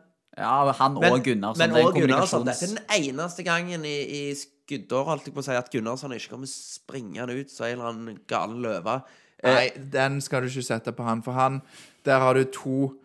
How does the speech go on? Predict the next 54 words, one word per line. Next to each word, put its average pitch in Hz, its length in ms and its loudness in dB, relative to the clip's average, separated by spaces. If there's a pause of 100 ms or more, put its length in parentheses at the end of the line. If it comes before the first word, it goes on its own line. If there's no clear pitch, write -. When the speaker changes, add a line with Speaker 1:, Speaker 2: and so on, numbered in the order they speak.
(200)
Speaker 3:
eh, 123 140 2
forsvarsspillere 127 680 0
og 110 200 4
en 117 100 -2
motspiller 117 560 0 (220)
som 127 200 -8
springer 120 360 -2
full 120 180 -2
fart 110 280 -2
mot 123 200 -6
deg. 104 260 0 (340)
Speaker 2:
Jo, 226 160 0
jo, 240 140 2
men 226 120 2
jeg, 208 320 0
jeg 170 80 -2
vil 160 100 0
jo, 202 180 2
jeg 170 140 -2
vil 156 140 -2
jo 196 80 -2
tro, 175 420 -4
altså, 151 220 -6
det 147 100 2
er 147 40 4
jo 156 80 0
Speaker 3:
Og 143 80 -6
ballen 135 220 4
er 139 40 2
Speaker 2:
ingen, 139 40 0
Speaker 3:
så 143 100 -6
Speaker 2:
det - 100 -6
er 185 80 6
Speaker 3:
tett - 80 -6
på 196 60 2 (180)
Speaker 2:
ingen 143 80 2
Speaker 3:
de. 214 80 4
Speaker 2:
andre 147 300 0
grunn 147 360 -6
til 131 180 -8
at 113 220 -4
Bjørshol 120 540 -4
skal 120 240 -4 (120)
gå 120 200 -2
etter 120 160 -4
spilleren 110 720 -4
i 110 80 -8
stedet 107 340 -6
for 107 140 -6
å - 20 -10
bare 92 140 -8
skyte 95 240 -8
ballen 104 260 -4
ut. 160 260 -8